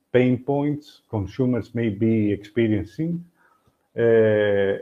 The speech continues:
and, uh, different frac-, factors that drive consumers to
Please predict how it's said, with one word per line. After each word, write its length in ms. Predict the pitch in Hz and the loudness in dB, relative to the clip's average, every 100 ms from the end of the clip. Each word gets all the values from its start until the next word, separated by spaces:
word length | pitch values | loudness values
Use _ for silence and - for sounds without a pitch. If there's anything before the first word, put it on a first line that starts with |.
| - - | -8 -4
and, 260 | 117 110 | -2 0
uh, 140 | 120 113 | 2 0
different 460 | 107 147 147 120 | 0 -2 -2 -6
frac-, 440 | - 120 127 - 131 | 0 0 0 -6 -4
factors 480 | 123 127 - 135 120 | 0 0 -2 -6 -2
that 240 | 110 101 107 | -4 -4 -8
drive 480 | 107 120 123 120 120 - - | -2 2 2 0 -4 -16 -6
consumers 600 | 110 98 - 123 127 117 - | -4 -4 -2 0 0 -4 -2
to 320 | 117 110 | 0 0